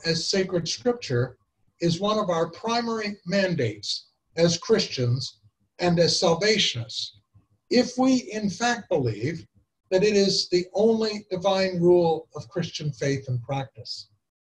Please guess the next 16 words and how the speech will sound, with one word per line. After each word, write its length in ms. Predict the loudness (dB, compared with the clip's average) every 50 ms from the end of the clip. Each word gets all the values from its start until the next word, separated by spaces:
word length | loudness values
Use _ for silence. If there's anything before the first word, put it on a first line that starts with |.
| _ _ _ _ _ _ _ _ _ _ _ _ -2
Without 400 | 2 4 6 6 6 6 4 2
this, 500 | 2 2 2 2 0 -4 -6 -8 -10 _ _ _ _ _ _ _ -8
we 180 | -6 -6 -6 -4 -2
cut 120 | 0 0
ourselves 640 | 2 2 2 2 2 2 2 2 0 0 0 2
off 420 | 2 4 4 4 2 2 -2 -4 -10 _ _ _ _ _ _ _ _ _
from 160 | 2 4 4
the 120 | 4 0 0
primary 720 | 2 2 2 4 2 2 0 -2 -4 -2 -2 -4 -4 -4 0
means 720 | 0 2 2 2 2 2 2 2 2 2 2 -2 -6 -16 _ _ _ 0
by 120 | 2 4
which 300 | 4 4 4 2 2 0
the 80 | -2 -2
Holy 380 | -2 0 2 2 4 2 2
Spirit 520 | 0 -2 -4 -2 -2 0 2 2 0 -2 -4 -8
instructs, 800 | -6 -6 -4 -6 -4 -2 0 0 0 0 -4 -8 -10 -10 -12